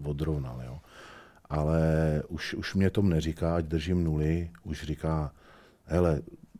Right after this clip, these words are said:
jako drž co nejmíň, pade třeba, jo.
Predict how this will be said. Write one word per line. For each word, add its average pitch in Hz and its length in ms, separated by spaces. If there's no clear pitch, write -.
jako 76 280
drž 80 260
co - 140
nejmíň, 73 500
pade 69 260
třeba, - 420
jo. 67 220